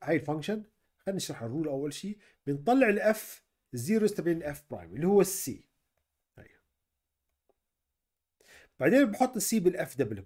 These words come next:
برايم. إذا طلع less than zero يعني نيجاتيف، بتكون إيش؟ كونكيف داون.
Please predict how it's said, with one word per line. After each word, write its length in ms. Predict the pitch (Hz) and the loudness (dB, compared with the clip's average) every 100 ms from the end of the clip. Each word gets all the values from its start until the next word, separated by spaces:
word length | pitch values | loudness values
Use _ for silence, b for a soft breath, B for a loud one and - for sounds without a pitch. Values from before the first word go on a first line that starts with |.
| - | -16
برايم. 220 | 85 - _ _ _ _ 180 | -20 -20 _ _ _ _ 2
إذا 160 | 180 | 4
طلع 400 | 208 277 226 220 | 4 4 2 2
less 40 | 233 | 4
than 380 | 202 185 151 135 | 6 6 4 2
zero 340 | 156 113 113 | 2 2 2
يعني 240 | 139 190 | 2 4
نيجاتيف، 480 | 208 170 127 127 123 | 4 4 2 -2 -4
بتكون 680 | 131 135 160 - _ - 214 | -4 -10 -10 -10 _ -2 0
إيش؟ 280 | 190 175 - | 0 -4 -4
كونكيف 460 | 190 180 - 120 | -4 -4 -4 -6
داون. 300 | 95 76 67 | -6 -14 -20